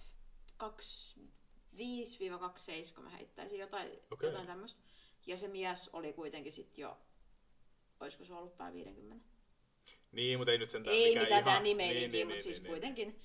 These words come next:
Speaker 1: Ja
Speaker 2: Okei.
Speaker 1: siis tää tyttö oli itse asiassa, hän oli jo muutama vuosi sitten niinku kertonut Viron lehdille, kun hän oli haastatellut just, kun hän oli malli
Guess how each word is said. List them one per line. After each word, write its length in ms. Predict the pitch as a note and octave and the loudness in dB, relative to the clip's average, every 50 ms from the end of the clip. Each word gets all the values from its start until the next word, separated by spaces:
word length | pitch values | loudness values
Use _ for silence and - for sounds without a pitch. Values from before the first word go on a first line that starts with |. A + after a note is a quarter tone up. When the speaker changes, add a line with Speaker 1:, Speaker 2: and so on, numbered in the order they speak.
| - - - | -16 -16 -12
Speaker 1:
Ja 60 | - | -4
Speaker 2:
Okei. 140 | G3 B3+ C4+ | 0 0 2
Speaker 1:
siis 220 | - C4+ C4+ C4 - | 2 2 0 0 2
tää 220 | D4+ D#4 D#4 D4+ | 2 2 2 2
tyttö 340 | D#4+ E4+ - - - D4+ C#4 | 0 -2 -6 -4 -4 -2 0
oli 240 | B3+ A#3+ A3 G#3+ A3+ | 0 2 2 2 0
itse 220 | A3+ - - B3 | 0 -4 -6 -6
asiassa, 340 | A#3 A#3 G#3+ A3 A3 - A#3+ | -4 -2 -2 -2 -2 -4 -4
hän 220 | A3+ A3 G3 - - | -6 -6 -6 -6 -4
oli 320 | F#3+ G3 G3 G3 G3+ G3+ G3+ - - - - - - - - - - - - _ _ _ - - | -4 -2 0 0 0 0 -2 -8 -20 -20 -20 -20 -20 -20 -20 -20 -20 -20 -20 _ _ _ -20 -16
jo 180 | - F#3 G#3+ G#3+ | -4 -2 0 2
muutama 380 | A#3+ C4+ D4 C4+ B3+ A#3 G#3 F#3+ | 2 2 2 0 0 -2 0 0
vuosi 260 | F3+ F#3 F#3 - - | 0 -2 -2 -4 -6
sitten 680 | - A3 G#3+ - - - - - F#3+ F3 E3+ E3 E3+ E3 E3+ - - - - - - - - - - _ - - | -6 -6 -8 -8 -12 -20 -8 -6 -4 -4 -4 -6 -10 -12 -16 -20 -20 -20 -20 -20 -20 -20 -20 -20 -20 _ -14 -10
niinku 200 | F#3 F3+ F3 F3 | -8 -6 -6 -4
kertonut 680 | - B3+ C#4 C#4 C4 - F#3 F3+ E3+ D#3 D#3 - - - - - - - - - _ - - - - - - _ _ _ - - - - - - | -2 0 0 0 0 -2 -4 -4 -4 -6 -8 -10 -18 -20 -20 -20 -20 -20 -20 -20 _ -20 -20 -20 -20 -20 -20 _ _ _ -20 -20 -20 -16 -4 0
Viron 400 | G#3 G3+ G#3+ A3 G3+ F3+ F3 F3+ | 2 2 2 2 -2 -2 -2 -2
lehdille, 500 | F#3+ G3+ G3 G3+ F3 E3 D3+ D3+ D#3+ D#3 | -4 -4 -4 -6 -10 -8 -8 -8 -10 -12
kun 160 | - - E3+ | -14 -14 -14
hän 100 | D#3 - - D#3 | -14 -12 -12 -12
oli 100 | D3+ E3 | -10 -6
haastatellut 580 | F3+ E3+ F3+ F3+ - - - D3+ D3 C3+ A2+ | -4 -4 -4 -4 -6 -10 -8 -8 -8 -6 -8
just, 180 | B2 C3 - - | -10 -12 -12 -14
kun 100 | - D#3+ | -16 -16
hän 280 | - - - C3+ A#2+ | -14 -14 -14 -14 -10
oli 180 | A2 D3 F#3 D#3 | -10 -8 -8 -8
malli 440 | D#3 D3+ D#3+ D3+ D#3+ F#3 A3 B3 | -8 -8 -8 -6 -6 -6 -6 -6